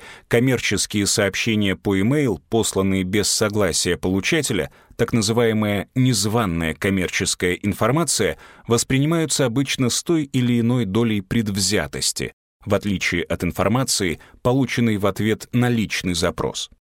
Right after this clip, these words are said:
Одно из замечательных качеств интернета состоит в том, что сам факт посещения людьми вашего сайта подразумевает некий интерес к нему —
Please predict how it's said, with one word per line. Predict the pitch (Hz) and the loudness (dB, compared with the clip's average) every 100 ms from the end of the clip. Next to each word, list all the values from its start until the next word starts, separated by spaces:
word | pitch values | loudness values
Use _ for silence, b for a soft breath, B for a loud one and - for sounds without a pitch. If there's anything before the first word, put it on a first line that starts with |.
| _ _ _ | _ _ _
Одно | 104 120 160 | -2 2 2
из | 143 | 2
замечательных | 110 139 143 - 147 104 - 87 85 - | 2 2 2 0 0 0 -2 -2 -2 -2
качеств | 117 95 87 - - - | -2 0 -2 -4 -8 -4
интернета | 107 95 104 123 156 - - B B | -2 0 2 2 2 0 -2 B B
состоит | - 110 - 123 - | -2 0 0 -2 -4
в | |
том, | - 151 127 | 0 0 0
что | - 104 | 0 0
сам | - 139 117 85 | 0 0 0 -2
факт | - 127 - - | -2 -2 -2 -6
посещения | - 104 113 - - 117 107 | -2 -2 0 0 0 2 2
людьми | 104 110 104 110 92 | 2 0 0 0 0
вашего | 90 85 - 80 | 0 0 0 -2
сайта | 82 - 156 127 85 b b b | 0 2 0 0 -4 b b b
подразумевает | 113 113 113 120 131 139 139 - | 0 2 2 2 2 2 0 0
некий | 117 131 123 127 - | 0 0 0 -6 0
интерес | 127 120 135 110 82 - | 0 2 0 0 0 -2
к | |
нему — | 98 113 87 58 | 0 0 0 -6